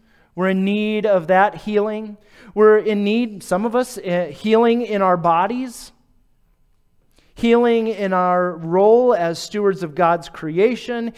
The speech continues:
healing in our affinity for power and human politics,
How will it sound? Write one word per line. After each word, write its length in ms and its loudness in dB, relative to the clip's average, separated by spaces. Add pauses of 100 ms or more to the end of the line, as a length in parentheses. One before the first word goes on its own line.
(160)
healing 460 0
in 260 -6
our 200 2
affinity 560 -2
for 200 -8
power 500 2
and 220 -4
human 320 -8
politics, 760 -4